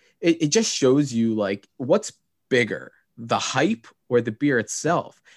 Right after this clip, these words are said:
Because, Jeff, we're gonna get this beer. And I've heard great things. And who knows if the Untappd ratings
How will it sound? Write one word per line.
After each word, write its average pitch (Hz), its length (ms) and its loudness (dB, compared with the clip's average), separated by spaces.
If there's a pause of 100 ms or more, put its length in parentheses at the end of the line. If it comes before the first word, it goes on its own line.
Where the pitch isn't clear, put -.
Because, 185 340 0
Jeff, 208 300 -2
we're 220 140 0
gonna 254 160 -2
get 143 200 -2
this - 140 -10
beer. - 340 -20 (200)
And 123 300 -2
I've 165 160 -2
heard 208 180 -2
great 127 360 -4
things. 120 420 -10
And 135 140 -4
who 196 120 -4
knows 131 360 0
if 107 80 -10
the - 80 -10
Untappd 113 560 -6
ratings 107 480 -6